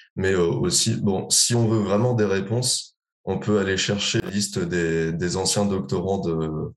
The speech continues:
euh, de ces personnes-là et essayer de les contacter.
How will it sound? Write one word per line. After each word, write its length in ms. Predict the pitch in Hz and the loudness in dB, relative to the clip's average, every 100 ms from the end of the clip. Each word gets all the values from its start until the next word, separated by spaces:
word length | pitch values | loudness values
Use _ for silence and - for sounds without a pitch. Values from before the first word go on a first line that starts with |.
| _ - | _ -2
euh, 520 | 95 87 120 90 90 | 0 0 0 0 0
de 120 | 87 | 0
ces 200 | 85 90 | 0 0
personnes-là 560 | - 90 - 87 95 123 - - _ 92 | 0 0 0 0 0 -2 -6 -20 _ -2
et 80 | |
essayer 320 | 90 - 92 90 | 2 2 2 2
de 60 | |
les 100 | 90 | 0
contacter. 540 | 85 85 - - 135 | 0 -2 -4 -2 -2